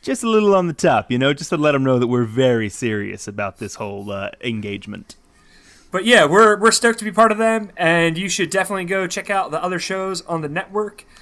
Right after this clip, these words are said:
Speaker 2: and, uh, specifically share this episode a fuck ton,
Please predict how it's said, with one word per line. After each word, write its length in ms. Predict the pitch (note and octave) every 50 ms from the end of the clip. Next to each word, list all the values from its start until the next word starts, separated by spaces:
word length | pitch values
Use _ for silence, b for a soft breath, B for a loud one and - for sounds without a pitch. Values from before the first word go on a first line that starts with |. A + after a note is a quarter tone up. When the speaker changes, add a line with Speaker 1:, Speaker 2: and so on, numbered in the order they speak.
| b b b b b -
Speaker 2:
and, 480 | - F3 F#3 F#3+ F#3+ F#3 F#3+ F#3 F3+ - - _ _ -
uh, 240 | E3+ F3 E3+ F3 -
specifically 800 | - - - G3+ F3+ - B3 A#3 G#3 A3 G#3 G3 F#3+ E3+ - -
share 300 | F3 - - G3 G3+ G3+
this 260 | F#3+ G3+ F#3+ F3 - -
episode 600 | F3+ F3+ F3+ - - F#3 F3+ F3 E3 D#3 D#3 D#3 -
a 160 | E3 D3+ D3
fuck 300 | - - G#3 - - -
ton, 440 | - E3+ D3+ B2+ B2+ A#2 A2 A2